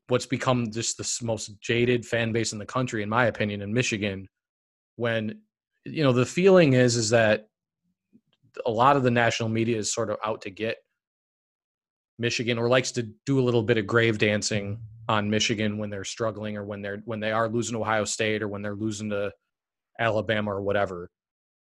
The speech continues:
And I think I kind, I, I'm assuming that's what he's getting at, because I, I, that's the first thing I saw was,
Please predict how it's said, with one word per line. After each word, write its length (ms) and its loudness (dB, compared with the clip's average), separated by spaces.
And 120 -4
I 80 2
think 280 0
I 80 -2
kind, 520 2
I, 60 4
I'm 140 4
assuming 500 4
that's 180 4
what 160 8
he's 220 4
getting 260 4
at, 240 2
because 220 4
I, 240 10
I, 60 10
that's 260 4
the 80 6
first 320 4
thing 160 6
I 160 6
saw 400 4
was, 480 -2